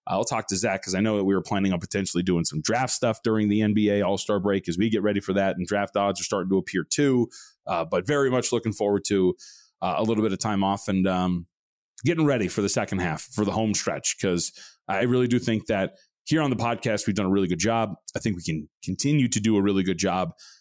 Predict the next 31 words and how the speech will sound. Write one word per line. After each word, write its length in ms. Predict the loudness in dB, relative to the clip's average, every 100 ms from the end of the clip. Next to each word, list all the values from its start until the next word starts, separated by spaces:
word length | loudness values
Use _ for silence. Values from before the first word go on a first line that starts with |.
| _
and 480 | -4 -2 0 0 -2 -8 _ _ _ _ -14 -4
hopefully 520 | -4 -2 0 0 -4 _ _ _ _ -4
continue 380 | -2 0 0
to 80 | 2
dole 180 | 0 2
out 120 | 0
some 120 | 0
really 120 | 2 2
good 100 | 0
information 380 | 0 0 0
while 100 | 0
being 180 | 0 0
entertaining. 460 | 0 0 0 -2 -4
I 240 | _ _ -4
think 140 | -4
that's 120 | -2
kind 160 | -2 -2
of 80 | -2
the 60 |
thing. 160 | -4 -2
So 260 | 0 0 -2 -12 -6
big 140 | -2 0
takeaway 380 | 0 2 2 4
here, 440 | 4 2 0 -6 _ _ _ _ -2
two 160 | -2
things. 500 | 2 2 2 -2 -6 -4
One, 440 | 0 2 2 0
the 80 | -2
Bucks 240 | 0 0 -2
stink. 480 | -2 -2 -2 -6 -14 _
Two, 480 | -2 2 2 2 -4